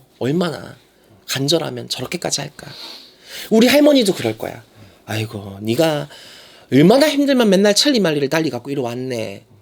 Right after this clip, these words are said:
몸도 성하지 않을 낀데 저리 앉아갖고 소원 성취해달라고 앉아갖고 빌고 또 빌고, 아이고, 짐은 달겠다." 윤도령도 그 정도로 했으면 참 미안하고 괜히 내가 안절부절 죄송할 것 같고, 어, 감사하고 이래.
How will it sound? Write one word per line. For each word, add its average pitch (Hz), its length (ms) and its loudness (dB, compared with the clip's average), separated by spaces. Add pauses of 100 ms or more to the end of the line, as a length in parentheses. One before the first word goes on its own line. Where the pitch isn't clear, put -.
(100)
몸도 226 280 4
성하지 185 340 2
않을 175 180 0
낀데 175 280 -2
저리 240 300 0
앉아갖고 170 540 -2
소원 170 300 2
성취해달라고 160 680 -2
앉아갖고 156 400 -4
빌고 143 680 0
또 170 140 2
빌고, 147 520 -2
아이고, 151 160 -4
짐은 214 300 0
달겠다." - 600 -10 (380)
윤도령도 233 480 6
그 - 140 -2
정도로 175 240 2
했으면 143 340 -8
참 196 280 -8 (100)
미안하고 143 520 -2
괜히 214 260 2
내가 113 300 -6 (300)
안절부절 156 600 -4 (220)
죄송할 175 420 2
것 143 100 -12
같고, 131 320 -14
어, 214 160 -2
감사하고 180 600 -4
이래. 123 280 -2